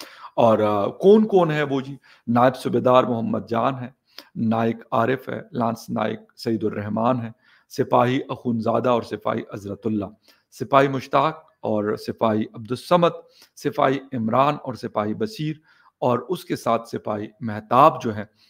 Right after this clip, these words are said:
अ, वो अपनी जानों का नजराना पेश कर चुके हैं, अपनी जानों से हाथ धो बैठे हैं। अच्छा जी, उम, अ, नायक, अ, हमजा, सिपाही हसन और सिपाही साबिर अयूब जो है, अ, वो, अ, जख्मी हैं और उनका जो इलाज है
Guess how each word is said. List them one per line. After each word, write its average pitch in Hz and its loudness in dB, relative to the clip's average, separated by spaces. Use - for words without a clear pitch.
अ, 117 -4
वो 110 -6
अपनी 120 -8
जानों 101 -6
का - -8
नजराना 101 -8
पेश - -14
कर 131 -4
चुके 147 -10
हैं, 135 -4
अपनी 117 -10
जानों 107 -6
से - -18
हाथ 110 -6
धो 104 -2
बैठे 92 -10
हैं। 104 -12
अच्छा 208 2
जी, 190 -4
उम, 123 0
अ, - -4
नायक, 131 0
अ, 127 -4
हमजा, 123 -2
सिपाही 117 2
हसन 139 -2
और 127 -8
सिपाही 117 -2
साबिर 117 0
अयूब 139 -2
जो 120 -6
है, 98 -10
अ, 113 0
वो, 131 4
अ, - -10
जख्मी 127 -6
हैं 123 -2
और 117 -8
उनका - -8
जो 120 -10
इलाज 127 4
है 110 -16